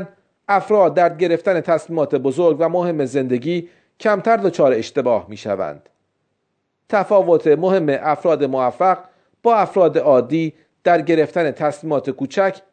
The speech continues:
در زندگی است و نه تصمیمات بزرگ. به بیان ساده‌تر، این تصمیمات کوچک است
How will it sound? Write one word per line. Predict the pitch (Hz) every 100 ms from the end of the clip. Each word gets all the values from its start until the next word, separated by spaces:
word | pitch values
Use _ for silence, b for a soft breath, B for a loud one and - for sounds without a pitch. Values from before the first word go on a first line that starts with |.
| _
در | 180 160
زندگی | 151 135 120 92
است | 87 _ _ _ _ 214
و | 233
نه | 214 110 - _ -
تصمیمات | 185 151 156 135 123 -
بزرگ. | 113 139 135 143 85 - _ _ _ _ _ _ _ _ _ _ _ _ _ _ _ _ _ -
به | 214
بیان | 226 233 180
ساده‌تر، | 127 139 135 135 185 180 - _ -
این | 196
تصمیمات | 175 160 - 156 156 143 -
کوچک | 185 - 208 120
است | 80 -